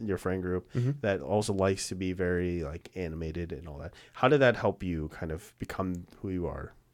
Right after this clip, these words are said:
Speaker 1: today?
Speaker 2: Um, it really gave me confidence to just kind of be myself and be weird. You know, I always
Speaker 1: Yeah.
Speaker 2: was, kind of felt like a reserved, kind of a shy kid. Um, and then I realized that, you know,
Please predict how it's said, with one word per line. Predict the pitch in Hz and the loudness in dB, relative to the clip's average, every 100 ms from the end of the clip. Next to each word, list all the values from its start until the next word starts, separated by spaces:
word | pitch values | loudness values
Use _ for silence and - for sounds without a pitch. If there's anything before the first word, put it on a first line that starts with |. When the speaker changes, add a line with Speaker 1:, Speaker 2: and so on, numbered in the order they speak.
| - | -8
Speaker 1:
today? | - - - - | -8 -8 -10 2
Speaker 2:
Um, | 101 98 98 98 98 - | 4 6 6 2 -4 -2
it | - 110 104 | 2 2 4
really | 113 143 151 | 4 4 4
gave | 104 110 120 127 | 2 4 4 4
me | 127 | 0
confidence | - 113 113 120 120 - | 2 2 4 4 2 0
to | |
just | 101 110 - _ _ - - - | -2 -2 -4 _ _ -20 -20 -10
kind | - 135 | 0 2
of | 131 104 _ | 0 -4 _
be | - 123 | 4 6
myself | 131 120 120 123 | 6 6 4 4
and | 107 | 2
be | |
weird. | 104 104 120 87 - | 4 4 4 2 -2
You | - | -4
know, | 104 101 | 0 2
I | |
always | 107 104 104 | 4 4 2
Speaker 1:
Yeah. | 107 | -2
Speaker 2:
was, | 101 - - | -4 -6 2
kind | 110 | 4
of | |
felt | 104 107 | 6 6
like | 101 | 6
a | 101 | 2
reserved, | 104 107 101 101 | 0 2 4 2
kind | - 104 | 0 0
of | |
a | 101 | 2
shy | 95 98 | 4 2
kid. | - 98 101 - - - - - | 4 2 2 -6 -16 -16 -14 -4
Um, | 98 95 98 98 98 - _ - | 0 2 0 -2 -4 -10 _ -2
and | 110 | 2
then | 107 | 4
I | 104 | 4
realized | 104 104 101 101 98 101 | 4 4 4 4 2 4
that, | 90 - - | 2 2 -4
you | 104 | 0
know, | 98 107 | 0 0